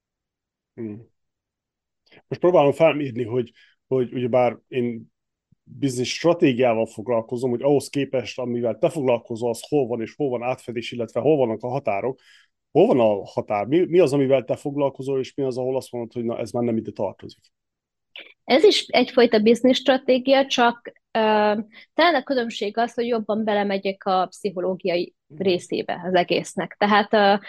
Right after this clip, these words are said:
Speaker 2: érték-, én mindig úgy dolgozom, hogy megtaláljuk, a, hogy hogyan tud egy cég, vagy egy személy a lehető leghitelesebb lenni, mert hogyha megtaláljuk a leghitelesebb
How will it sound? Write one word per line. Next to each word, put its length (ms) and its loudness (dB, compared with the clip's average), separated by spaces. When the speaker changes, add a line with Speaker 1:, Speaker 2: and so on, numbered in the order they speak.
Speaker 2:
érték-, 460 2
én 120 -2
mindig 360 2
úgy 320 -4
dolgozom, 580 2
hogy 180 0
megtaláljuk, 720 -4
a, 200 -2
hogy 220 -6
hogyan 320 -4
tud 160 -10
egy 180 -12
cég, 280 -6
vagy 160 -6
egy 120 -14
személy 320 -8
a 60 -2
lehető 360 -4
leghitelesebb 880 -6
lenni, 300 4
mert 240 6
hogyha 260 -2
megtaláljuk 640 0
a 60 0
leghitelesebb 800 -2